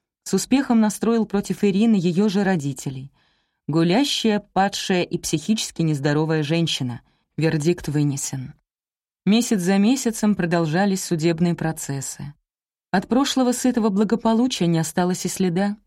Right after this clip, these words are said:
Стабильность стала несбыточной мечтой.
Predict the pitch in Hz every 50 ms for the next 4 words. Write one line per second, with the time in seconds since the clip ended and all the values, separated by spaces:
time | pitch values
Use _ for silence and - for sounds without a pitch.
0 | _ _ _ _ _ _ _ - - - 180 170 160 190 240 269 262 254 247 220
1 | - - - - - 170 175 170 165 165 165 160 147 139 143 165 208 - 185 -
2 | - - 175 175 170 160 - - - - 143 139 135 135 139 -